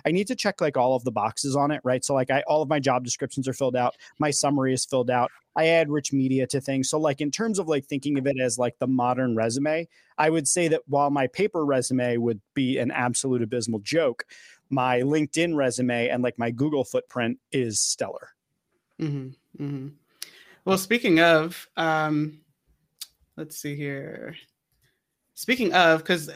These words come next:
Speaker 2: we're talking about rating ourselves, and a lot of what I'm gonna share about what I've developed and kind of built into my routine, I learned from one of the goats. Uh, I call her a goat, greatest of all time.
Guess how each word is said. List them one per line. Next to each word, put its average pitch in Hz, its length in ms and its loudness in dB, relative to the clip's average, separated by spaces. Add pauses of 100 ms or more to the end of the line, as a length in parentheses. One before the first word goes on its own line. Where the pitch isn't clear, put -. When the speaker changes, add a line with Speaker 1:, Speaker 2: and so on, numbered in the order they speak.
(160)
Speaker 2:
we're 185 100 0
talking 202 260 2
about 151 200 2
rating 170 260 4
ourselves, 143 640 -4
and 151 420 2 (280)
a 160 60 6
lot 196 220 6
of 220 120 6
what 180 120 6
I'm 180 120 6
gonna 165 240 2
share 160 560 4
about 151 380 4
what 147 160 0
I've 160 220 2
developed 165 480 0
and 147 220 0
kind 156 180 2
of 139 120 -4
built 151 180 -2
into 151 160 -4
my 151 140 0
routine, 160 640 0
I 151 140 0
learned 151 360 0
from 147 480 0
one 160 240 0
of 202 140 -2
the 190 80 -2
goats. 147 800 -4
Uh, 139 360 -4
I 147 120 -6
call 143 240 -4
her 139 100 -4
a 135 100 -8
goat, 139 280 -6
greatest 160 300 -2
of 147 60 -8
all 143 120 -4
time. 139 400 -2